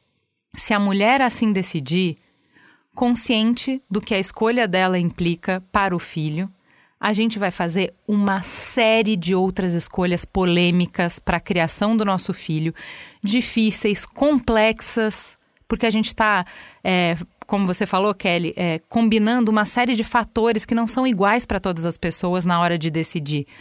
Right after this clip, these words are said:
A gente vai fazer e não vai ser julgada como esse. Não é coincidência que a amamentação, que depende do corpo da mulher e que vai regular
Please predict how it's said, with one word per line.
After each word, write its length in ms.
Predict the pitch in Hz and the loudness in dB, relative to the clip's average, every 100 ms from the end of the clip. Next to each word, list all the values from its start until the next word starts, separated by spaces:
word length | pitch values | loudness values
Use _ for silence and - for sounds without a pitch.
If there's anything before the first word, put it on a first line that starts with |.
| - - - | -20 -20 -4
A 80 | 214 | 0
gente 260 | 214 220 196 | 0 0 0
vai 220 | 202 233 | 0 0
fazer 400 | - 196 196 202 | 0 0 0 0
e 100 | 226 | 2
não 240 | 214 214 208 | 2 2 0
vai 300 | 170 208 254 | 0 0 0
ser 220 | - 240 | 0 0
julgada 680 | 190 202 165 156 156 180 185 - - - - | 0 0 0 0 0 -4 -6 -14 -20 -20 -2
como 320 | 208 202 202 | 2 4 4
esse. 340 | 160 143 - - | 2 -2 -6 -2
Não 300 | 190 202 202 | 0 2 2
é 100 | 226 | 0
coincidência 1160 | - 240 247 - 262 180 175 175 - - 190 196 _ _ - | 0 2 2 2 0 2 2 2 0 -2 -4 -4 _ _ -12
que 380 | - 208 190 - _ _ - | 0 2 2 -2 _ _ -4
a 160 | 196 214 | 0 2
amamentação, 840 | 262 247 247 226 220 - 196 170 | 4 4 2 0 -2 0 -2 -2
que 140 | - 180 | -2 -4
depende 340 | 175 190 185 | 0 0 0
do 120 | 170 | -2
corpo 420 | - 233 247 - | -2 0 0 0
da 100 | 220 | 0
mulher 460 | 208 214 185 156 143 | 2 2 2 0 0
e 80 | 214 | -4
que 160 | - 190 | -2 0
vai 220 | 214 254 | 2 2
regular 640 | 254 214 233 196 160 143 | 0 0 2 2 2 0